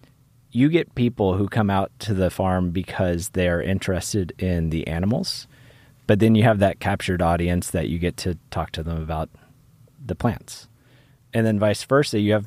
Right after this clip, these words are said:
tons of people. There's a huge demand for people to, uh, you know, whether it's, eh, you know, uh, introduce their kids to the fact that, yes, plants do come out of the ground, and,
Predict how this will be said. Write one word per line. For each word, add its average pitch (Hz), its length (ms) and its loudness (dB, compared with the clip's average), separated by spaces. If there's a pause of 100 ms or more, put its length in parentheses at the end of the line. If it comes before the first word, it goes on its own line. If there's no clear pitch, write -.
(140)
tons 135 280 0
of 123 140 -4
people. 104 280 0
There's 95 200 -2
a 101 40 -4
huge 160 440 0
demand 110 560 2 (380)
for 110 140 4
people 107 380 0
to, 98 480 0 (400)
uh, 82 340 -4 (360)
you 87 100 -4
know, 82 260 -2 (500)
whether 87 320 0
it's, 82 220 -4 (240)
eh, 98 100 -4 (220)
you 101 100 -2
know, 80 260 -2
uh, 80 280 -4
introduce 120 440 2
their 113 160 2
kids 104 560 0
to 98 360 2
the 95 120 -4
fact 98 320 -4
that, 95 220 -4
yes, 120 260 -4
plants 110 420 -4
do 120 200 2
come 117 200 2
out 110 160 4
of 117 80 0
the 113 80 0
ground, 110 500 0
and, 87 200 -4